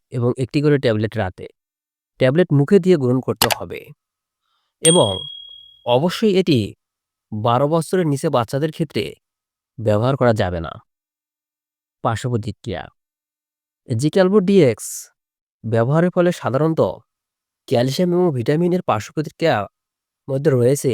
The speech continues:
অনিয়মিত হৃদস্পন্দন, বমি বমি ভাব, মুখের সূক্ষ্মতা, দুর্বলতা, মাথা ব্যথা, মুখে ধাতব স্বাদ, মাংসপেশি ও হাড়ে ব্যথা এবং ঝিমুনি।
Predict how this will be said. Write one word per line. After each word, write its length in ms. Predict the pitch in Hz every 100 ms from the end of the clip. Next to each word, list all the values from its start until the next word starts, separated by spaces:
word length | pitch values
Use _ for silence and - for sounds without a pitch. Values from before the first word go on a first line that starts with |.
| 101
অনিয়মিত 500 | 117 123 143 151 156 147
হৃদস্পন্দন, 760 | 123 107 104 - 98 95 87 62 - _ _ _ _ _ 139
বমি 200 | 131 131
বমি 200 | 135 135
ভাব, 300 | 104 92 80 - _ _ _ _ _
মুখের 340 | 123 123 165 156
সূক্ষ্মতা, 520 | - 117 147 123 90 - _ _ _ _ -
দুর্বলতা, 640 | 123 123 143 135 - 95 90 - _ _ _ _ _ -
মাথা 260 | 123 143 143
ব্যথা, 300 | 131 117 92 - _ _ _ _ _ _ -
মুখে 300 | 120 131 185
ধাতব 360 | 135 120 151 -
স্বাদ, 320 | - 113 87 - _ _ _ 151
মাংসপেশি 640 | 117 117 131 185 185 202 -
ও 120 | 160 127 - _ _ _ _ _
হাড়ে 220 | - 117 143
ব্যথা 240 | 160 175 - 151
এবং 200 | 139 98 101 _ _ -
ঝিমুনি। 460 | 113 117 113 98